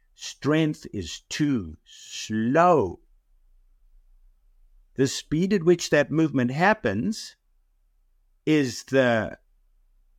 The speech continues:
is the concept, right? So moving from if I wanna push this car, I can push it slowly. I'm still pushing it. But the speed at which the foot hits the ground and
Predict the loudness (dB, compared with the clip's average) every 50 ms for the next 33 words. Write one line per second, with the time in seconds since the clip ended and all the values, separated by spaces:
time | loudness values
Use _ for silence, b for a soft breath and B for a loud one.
0 | _ _ _ _ _ -2 -2 0 0 -2 -2 0 0 0 0 0 -2 -6 -8 -4
1 | -2 -2 -2 0 0 0 0 0 0 -2 -4 -8 -12 -10 -6 -4 -2 0 0 0
2 | 2 2 2 2 2 0 0 0 2 2 2 0 -2 -4 _ _ _ _ _ _
3 | _ -4 -4 0 0 2 2 2 2 2 0 0 -2 -2 -2 -2 -2 -2 -2 -4
4 | -4 -4 -4 -4 -6 -6 -4 -2 0 0 0 0 -2 -2 0 -2 -2 -2 -2 -2
5 | -4 -2 -2 -4 -6 -8 -8 -12 -12 -10 -4 -2 0 2 4 4 4 4 4 2
6 | 2 0 -2 -4 -4 -4 -4 -4 -4 -4 -6 -6 -4 -4 -2 -2 -2 -4 -6 -8
7 | -12 _ _ _ _ _ _ _ _ _ _ _ _ _ _ _ _ _ _ _
8 | _ -4 -4 0 2 0 0 0 -2 -2 0 2 2 4 4 4 2 0 0 0
9 | -2 -4 -4 -4 -2 0 2 2 4 2 0 0 -4 -6 -4 -2 2 2 2 2
10 | 2 2 2 0 0 0 -2 -2 -2 -4